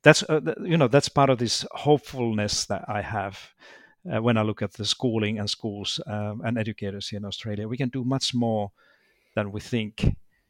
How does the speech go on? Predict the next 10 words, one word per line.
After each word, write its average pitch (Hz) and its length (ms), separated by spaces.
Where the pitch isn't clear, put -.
we 117 100
can 123 280
do. - 320
And 110 380
at 131 100
the 123 80
same 127 260
token, 123 400
I'm 107 220
al-, 214 360